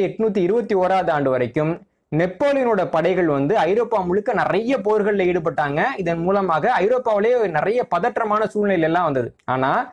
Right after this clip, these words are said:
இந்த சூழ்நிலைகள்ல கூட தங்கத்தினுடைய மதிப்பு சில இடங்கள்ல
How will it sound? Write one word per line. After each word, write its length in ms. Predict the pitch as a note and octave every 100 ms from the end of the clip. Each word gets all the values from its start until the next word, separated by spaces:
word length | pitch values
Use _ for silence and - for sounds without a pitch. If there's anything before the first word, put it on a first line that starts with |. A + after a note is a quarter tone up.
| _ _ -
இந்த 320 | D#3+ B3 C4+ B3+
சூழ்நிலைகள்ல 640 | C4+ C#4+ C#4+ C4 A3 F#3+ D3+ C#3
கூட 140 | C#3+ C#3 D#3+ - - _ _
தங்கத்தினுடைய 540 | F3+ A#3+ C#4+ C4 B3 G#3+ E3+
மதிப்பு 340 | E3+ G#3+ F#3 C4
சில 160 | A3 G#3 G3+
இடங்கள்ல 320 | G#3+ A#3